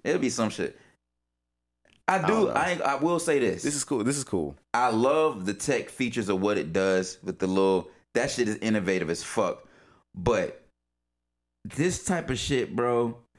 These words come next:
Speaker 1: But I am thinking about it from an O D level. This is hella expensive, and the average person isn't gonna be able to get this right
Speaker 2: Yeah, no.
Speaker 1: now.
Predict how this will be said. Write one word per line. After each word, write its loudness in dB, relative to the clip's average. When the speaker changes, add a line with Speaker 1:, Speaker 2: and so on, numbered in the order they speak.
Speaker 1:
But 2
I 0
am 2
thinking 0
about 2
it -4
from -2
an 0
O 2
D 0
level. 0
This -6
is -2
hella 2
expensive, -2
and 0
the -2
average -2
person -2
isn't -2
gonna 0
be -2
able 2
to -6
get -4
this -4
right -2
Speaker 2:
Yeah, 0
no. 0
Speaker 1:
now. -2